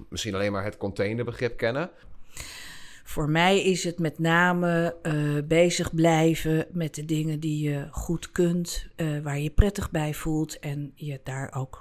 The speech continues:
Speaker 2: makkelijk, eh, de, vo-, vol kunt houden.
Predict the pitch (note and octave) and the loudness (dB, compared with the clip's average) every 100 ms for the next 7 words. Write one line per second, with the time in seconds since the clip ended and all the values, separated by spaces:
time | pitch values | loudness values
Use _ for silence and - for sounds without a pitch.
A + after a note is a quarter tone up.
0 | D3 C#3+ C#3+ - C#3 C3 - - C#3 C3 | -6 -4 -4 -4 -8 -10 -12 -12 -8 -8
1 | C3 - - - - - - F3 F#3+ B3+ | -10 -12 -14 -14 -20 -16 -10 -6 -4 -4
2 | A3+ F3 D3 C3+ | -4 -4 -6 -8